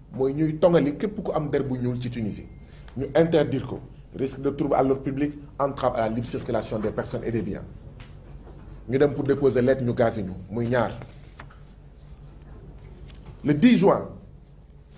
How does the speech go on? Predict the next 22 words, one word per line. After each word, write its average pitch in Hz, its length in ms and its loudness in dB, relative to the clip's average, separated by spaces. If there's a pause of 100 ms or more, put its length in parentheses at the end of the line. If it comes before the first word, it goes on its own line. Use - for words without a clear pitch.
samedi 196 360 4
dix 214 220 6
juin, 165 320 2 (760)
moo 131 200 0
nekkoon 147 460 2
manifestation 131 680 0
F 139 180 0
vingt-quatre 131 500 0 (520)
bi 131 120 0
nga 151 100 4
xam 151 220 0
ne 123 200 0 (340)
frapp 147 320 0
moo 127 180 0
déposé 143 400 4
woon 123 260 4
pour 160 180 0
F 127 200 -2
vingt-quatre. 117 480 -4 (380)
Ñu 123 180 -2
interdire 143 500 2
ko. - 140 -8